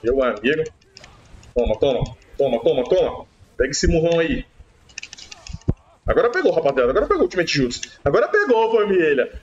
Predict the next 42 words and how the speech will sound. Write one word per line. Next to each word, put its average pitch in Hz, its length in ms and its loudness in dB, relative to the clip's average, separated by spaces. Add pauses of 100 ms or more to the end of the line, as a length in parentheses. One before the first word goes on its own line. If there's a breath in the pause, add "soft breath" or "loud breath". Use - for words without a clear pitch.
Não 262 180 4
mexe 240 340 0
com 294 140 0
o 269 60 0
Gai, 269 240 2
não, 233 100 2
porque 262 160 -2
ele 262 100 2
faz 262 180 0
isso 339 100 -2
aí, 247 160 2
ó. 131 160 0 (680)
Play, 240 600 2
moleque! 151 580 0 (720)
Não 208 180 2
mexe 160 320 0
com... 220 160 -2 (140)
Nossa, 214 320 2
mano, 175 180 2
já 156 100 4
vou 160 120 4
amassar 220 320 2
aqui - 80 -2
o - 20 0
Madara. 190 520 2 (1000)
Aí - 200 0
não, 131 200 2
né? 139 120 0 (840)
Nem, - 120 -2 (160)
nem 208 100 0
parece 226 340 0
que 240 80 -2
tá 226 140 0
no 214 80 0
difícil, 220 560 -2
pô. 113 80 -4 (2000)
Mãe, 131 180 0
vou 117 100 -8
carregar 135 280 0
aqui 139 100 -2
meu 143 140 2
chakra. 180 500 0